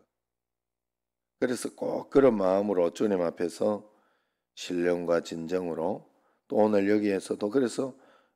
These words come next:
매일 만나기를 원하신다고 하잖아요. 예배를 통해서 매일 예배를 드려라. 상번제를 드려라. 매일매일 예배를 드려서 매일매일 만나기를 원하신다는 그런 뜻입니다.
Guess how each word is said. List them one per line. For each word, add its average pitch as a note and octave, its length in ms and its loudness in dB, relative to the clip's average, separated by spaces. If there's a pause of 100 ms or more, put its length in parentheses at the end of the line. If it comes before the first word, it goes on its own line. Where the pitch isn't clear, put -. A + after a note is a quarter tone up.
(120)
매일 B2+ 300 0
만나기를 B2+ 640 0
원하신다고 G2+ 880 -6
하잖아요. G2 440 -10
예배를 B2 460 0
통해서 A2 560 -6 (640)
매일 A2+ 640 2
예배를 G#2 400 2
드려라. E2+ 580 -12 (1300)
상번제를 A2 800 0
드려라. D#2 760 -10 (420)
매일매일 A#2 720 0
예배를 F#2+ 440 0
드려서 - 480 -6 (440)
매일매일 A#2+ 600 4
만나기를 G2 500 0
원하신다는 E2 840 -6
그런 A#2 200 -6
뜻입니다. A2 580 -16